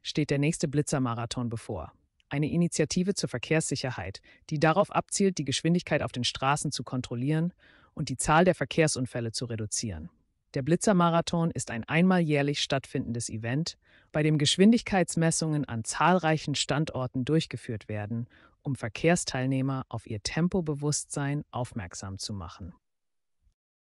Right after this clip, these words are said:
Während der Aktion werden an verschiedenen Punkten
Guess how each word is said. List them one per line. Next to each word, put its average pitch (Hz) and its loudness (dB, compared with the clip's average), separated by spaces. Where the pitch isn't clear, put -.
Während 202 6
der 180 4
Aktion 165 0
werden 147 2
an 143 -2
verschiedenen 190 2
Punkten 196 -2